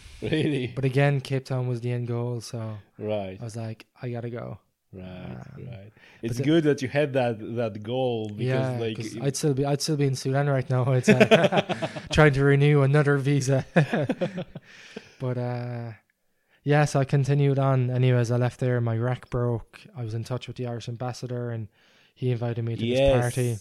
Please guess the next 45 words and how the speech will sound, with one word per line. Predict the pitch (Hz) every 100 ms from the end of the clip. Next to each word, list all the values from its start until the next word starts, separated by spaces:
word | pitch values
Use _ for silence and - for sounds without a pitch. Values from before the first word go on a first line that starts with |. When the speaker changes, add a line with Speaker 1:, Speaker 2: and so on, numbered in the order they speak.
| -
Speaker 1:
yes, | 101 113 113 110
I | 104
remember | 104 104 113 110 110 107
you | 107 104
had | 98 110
a, | 107
you | 101
had | 98 104
a, | 101
like, | 98 101
a |
technical | - 120 - 113 - 113 110 -
issue. | 107 107 - 113 120 _ _ -
Speaker 2:
Yeah. | 131 127
Speaker 1:
How | 202
did | 208
that | 202 185
happen? | 180 160 147
Was | 135
it | 135
just, | 123 127 113
was | 131 127
it, | 127
did | 113 120
you | 120
crash | - 147 202 208
or |
was | 170 147
it | 143
just | 127
Speaker 2:
No, | 139 151 151 151
Speaker 1:
a, | 143
Speaker 2:
the |
Speaker 1:
just | 131
a | 131
Speaker 2:
wreck | 143 151 -
broke | 143 139 131
in | 131
Ethiopia | 127 120 127 135 - 120
and | 110
somehow | 123 120 117
held | 120 117
on | 120 120
until | 113 117
Malawi. | 113 113 120 117